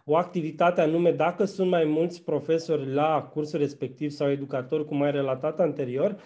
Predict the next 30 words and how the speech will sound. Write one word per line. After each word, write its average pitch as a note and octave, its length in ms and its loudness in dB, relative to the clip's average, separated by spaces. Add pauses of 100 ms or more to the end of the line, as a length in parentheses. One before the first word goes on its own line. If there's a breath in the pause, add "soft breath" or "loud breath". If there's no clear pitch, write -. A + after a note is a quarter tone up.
(140 loud breath)
Deci, D#3 160 -8
pe - 140 0
activitatea G3 680 2
respectivă, D3+ 600 -2
din C#3 180 -4
data D3 280 -2
respectivă, D3 600 0
dacă A3 560 4
vreau E3 340 2 (300 soft breath)
să - 160 -8
trec F3+ 280 0
anumite F#3+ 840 0
observații, F#3 920 2
informații E3 720 0
pentru D3 320 0
alte A3 380 4
cadre F#3+ 380 2
didactice D3 680 -2
care C#3 240 2
sunt G#3 460 2
la D3 220 2
grupa D#3+ 340 0
respectivă C#3 720 -2
și C#3+ 200 -8
pot F#3 400 -2
să D#3 120 -2
vadă, B2+ 560 -2 (200 loud breath)
efectiv G3+ 580 -2 (100)
pot A#3 260 2
să - 300 -4